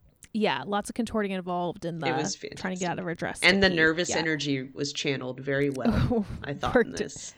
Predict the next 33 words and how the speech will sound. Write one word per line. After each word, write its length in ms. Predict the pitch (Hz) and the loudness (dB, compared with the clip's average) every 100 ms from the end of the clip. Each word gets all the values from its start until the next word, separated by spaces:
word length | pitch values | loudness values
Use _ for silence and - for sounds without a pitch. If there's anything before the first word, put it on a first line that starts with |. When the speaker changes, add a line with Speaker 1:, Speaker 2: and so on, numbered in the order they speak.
| - _ _ _ 202 | -20 _ _ _ -2
Speaker 1:
Did 220 | 220 214 | 4 4
work 240 | 202 196 190 | 6 4 2
really 200 | 165 147 | 0 2
well. 240 | 143 139 | 2 2
I 100 | - 294 | 4 2
Speaker 2:
Yeah. 120 | - | 4
Speaker 1:
thought 100 | 392 | 4
it 40 | |
was 180 | 359 349 | 4 2
funny. 280 | - 349 330 | 0 0 0
She 240 | - 285 277 | 0 -2 0
was 180 | 294 | 0
so, 300 | - 247 240 | 2 4 6
like, 180 | 285 277 | 6 4
concerned 440 | 262 240 - 208 214 | 0 -4 -2 0 2
about 200 | 202 190 | 4 4
her 100 | 190 | 2
facial 360 | 185 190 196 | 0 0 -2
expressions 500 | 190 - 180 - 196 | -4 -4 -4 -6 -8
not 160 | - - | -8 -6
being 140 | 180 | -6
good 120 | - | -6
enough, 240 | - 190 196 | -4 -4 -6
and 80 | 196 | -6
then 80 | |
they 80 | 202 | -4
were 160 | 196 196 | -4 -4
perfect, 600 | - 214 - - - - - | -6 -8 -8 -10 -14 -6 2
Speaker 2:
Yeah, 140 | 180 | 2
Speaker 1:
so, 40 | 175 | 8
Speaker 2:
they 120 | 185 | 8
were 80 | 175 | 8
like, 300 | 156 143 | 6 2